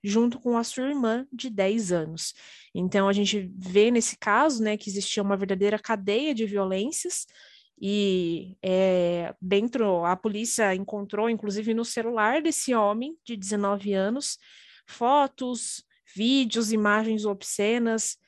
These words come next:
enfim, uma, uma violência sem tamanho, muito grotesca, muito dura, mas que, infelizmente, não é um caso isolado, né? Outro caso de violência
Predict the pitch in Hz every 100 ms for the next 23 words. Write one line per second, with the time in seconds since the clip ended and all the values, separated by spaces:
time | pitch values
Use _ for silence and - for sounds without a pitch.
0 | _ - 202 - 196 196 196 202 208 214
1 | 208 214 220 220 233 - 233 202 196 -
2 | 220 240 269 254 214 214 233 240 214 226
3 | 233 226 233 - 208 220 - 214 220 233
4 | 233 214 240 294 349 _ _ 208 233 233
5 | 233 - 254 254 240 - - - 247 262
6 | 302 277 262 294 - 277 269 262 269 277
7 | 247 233 240 240 240 196 180 175 180 175
8 | 180 196 - - 214 190 196 196 190 185
9 | 196 - 196